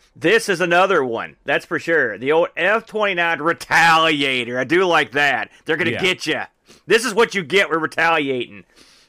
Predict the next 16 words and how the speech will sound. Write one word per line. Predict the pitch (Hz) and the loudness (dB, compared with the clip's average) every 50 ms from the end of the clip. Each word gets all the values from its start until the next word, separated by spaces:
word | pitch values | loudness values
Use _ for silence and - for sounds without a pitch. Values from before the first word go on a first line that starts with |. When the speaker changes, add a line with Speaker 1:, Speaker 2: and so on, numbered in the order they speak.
| _ | _
Speaker 1:
Uh, | - 139 143 143 139 | -2 -2 0 0 -2
this | 131 120 180 214 214 - | 0 0 0 0 0 0
came | - 214 214 196 180 | -2 -2 -2 0 0
out, | 175 170 175 170 170 160 - - | 0 2 2 2 2 0 -2 -4
uh, | - - 139 139 135 127 123 113 - | -6 -4 -2 0 0 0 0 -2 -4
the | 131 127 131 | -4 -6 -6
year | 127 120 147 175 190 185 | -4 -2 0 0 2 0
of | 131 147 | 2 2
our | 160 147 139 | 0 0 2
Lord, | 139 143 143 143 131 | 0 0 0 0 0
nineteen | 143 139 135 - 143 131 | -2 -2 -2 -4 -8 -8
ninety, | 127 127 127 123 120 117 107 101 107 | -4 -4 -2 -2 -2 -4 -6 -8 -12
Boat. | 101 107 113 107 104 101 98 - _ _ _ _ _ _ _ _ _ | -10 -6 -4 -4 -4 -4 -6 -8 _ _ _ _ _ _ _ _ _
Two | - - 254 277 262 | -8 -4 -4 -4 -2
big | 170 202 190 160 120 101 | 0 0 0 0 -2 -2
discs. | 123 135 131 123 120 - - - - - - | 0 0 0 0 0 -4 -8 -18 -20 -20 -20